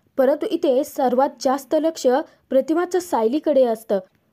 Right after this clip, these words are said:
त्याचनंतर प्रतिमा ही अर्जुनला हाक मारते आणि स्वतः त्याच्या जवळ जाते. ज्याप्रमाणे लहानपणी प्रतिमा, अर्जुन या दोघांनी, अर्जुन जेव्हा लहान होता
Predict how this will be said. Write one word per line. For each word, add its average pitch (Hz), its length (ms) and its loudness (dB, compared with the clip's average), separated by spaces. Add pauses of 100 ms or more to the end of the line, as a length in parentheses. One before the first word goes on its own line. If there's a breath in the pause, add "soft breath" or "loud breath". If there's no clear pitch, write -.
(160)
त्याचनंतर 349 540 0
प्रतिमा 285 580 0
ही 302 120 -2
अर्जुनला 294 460 0
हाक 262 280 -2
मारते 269 460 -4 (240)
आणि 330 180 -2
स्वतः 302 360 0
त्याच्या 320 380 -2
जवळ 262 240 4
जाते. 240 480 -4 (420)
ज्याप्रमाणे 269 760 0 (380 soft breath)
लहानपणी 311 520 0
प्रतिमा, 302 460 0
अर्जुन 269 380 0
या 269 120 2
दोघांनी, 254 500 0 (800)
अर्जुन 294 440 0
जेव्हा 320 260 2
लहान 269 300 0
होता 330 380 -2